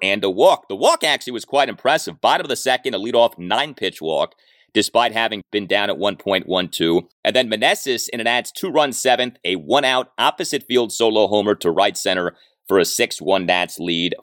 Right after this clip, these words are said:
four hundred seven feet per Statcast. We talked a bunch of Meneses on the previous installment of the show, but man, what a weekend this guy ended up having. I mean, clearly, if Joey Meneses ends up having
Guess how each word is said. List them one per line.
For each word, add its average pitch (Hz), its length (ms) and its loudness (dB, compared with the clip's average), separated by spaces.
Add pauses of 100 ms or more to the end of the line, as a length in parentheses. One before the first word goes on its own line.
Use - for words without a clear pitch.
(100)
four 139 260 4
hundred 110 380 -2
seven 98 300 0
feet 85 300 -6
per 80 100 -6
Statcast. 113 600 -4
We 127 100 -6
talked 165 320 0 (200)
a - 60 -2
bunch 131 260 0
of 110 60 -2
Meneses 92 460 -2 (280)
on 107 160 4
the 92 60 -6
previous 113 500 2
installment 107 420 0
of 85 60 -4
the 85 80 -2
show, 110 400 2 (300)
but 107 160 2
man, 143 360 -2
what 170 160 0
a 254 40 0
weekend 131 560 0 (200)
this 143 200 2
guy 131 260 0
ended 139 320 -4
up - 100 2
having. 151 380 -2
I 95 40 -6
mean, 120 140 -4 (200)
clearly, 170 520 2 (100)
if 113 180 0
Joey 135 300 2
Meneses 175 560 2
ends 143 240 -2
up - 120 -2
having 117 500 -2